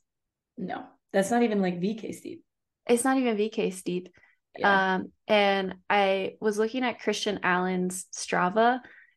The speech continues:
Speaker 2: and for <laughs> perspective, his first mile was four forty-nine. <laughs>
Speaker 1: Well, so I saw pictures from this race, and it almost looked like they were running down, like, a cobblestone road.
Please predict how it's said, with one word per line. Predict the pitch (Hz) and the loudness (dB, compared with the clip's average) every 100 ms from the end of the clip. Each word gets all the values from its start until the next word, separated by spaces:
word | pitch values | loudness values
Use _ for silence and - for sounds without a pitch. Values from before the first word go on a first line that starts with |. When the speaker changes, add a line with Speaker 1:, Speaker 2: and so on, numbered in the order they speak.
| _ - | _ -2
Speaker 2:
and | 202 202 - _ _ - | -2 -2 -10 _ _ 0
for | 233 214 | 4 4
<laughs> | 233 | 2
perspective, | 240 - 294 285 - 269 196 226 - _ - | -2 0 -2 -2 0 2 2 -2 -12 _ 2
his | 339 330 | 2 2
first | - 277 294 | 2 2 2
mile | 294 302 | 2 4
was | 302 302 - - | 2 0 -8 0
four | 233 226 233 | 4 4 2
forty-nine. | 254 247 233 196 156 - - 247 - | -2 -2 -2 -2 -6 -8 -8 -10 -12
<laughs> | _ _ _ 302 302 254 247 233 - - - - - _ _ _ | _ _ _ 0 0 0 -4 -4 -4 -6 -10 -18 -20 _ _ _
Speaker 1:
Well, | 269 302 | 2 6
so | 320 311 | 6 4
I | - 330 | 4 4
saw | 339 349 | 6 4
pictures | - 277 - 285 277 | 2 -2 0 -4 0
from | 208 | 0
this | 196 170 - | 0 -2 0
race, | 180 170 | 2 2
and | 185 | 0
it | 185 | 0
almost | 202 220 285 269 | 0 2 2 0
looked | 208 | -4
like | 208 202 | -4 -2
they | 196 | 0
were | 185 | 2
running | 175 180 202 196 | 2 0 0 -2
down, | 180 180 | -2 -2
like, | 180 175 | -2 -2
a | 175 | -4
cobblestone | - 185 185 190 185 190 175 170 | -4 -2 0 0 -2 -2 0 0
road. | 170 196 - - | 2 2 2 -4